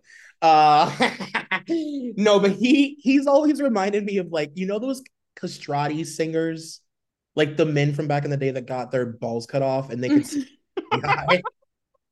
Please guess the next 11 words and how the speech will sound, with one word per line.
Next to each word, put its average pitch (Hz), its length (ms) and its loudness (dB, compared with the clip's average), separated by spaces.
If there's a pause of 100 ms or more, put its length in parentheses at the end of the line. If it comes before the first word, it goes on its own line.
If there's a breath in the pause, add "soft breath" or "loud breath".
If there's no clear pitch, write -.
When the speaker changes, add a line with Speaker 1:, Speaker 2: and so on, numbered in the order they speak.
(140)
Speaker 1:
He's 208 200 0
always 233 360 2
reminded 165 520 -2
me 139 160 -4
of 117 160 -4
that. 104 300 -10 (120)
His 180 240 0
voice 165 380 -2
is 233 240 -8
so 156 800 -2 (520)
n-, 139 320 0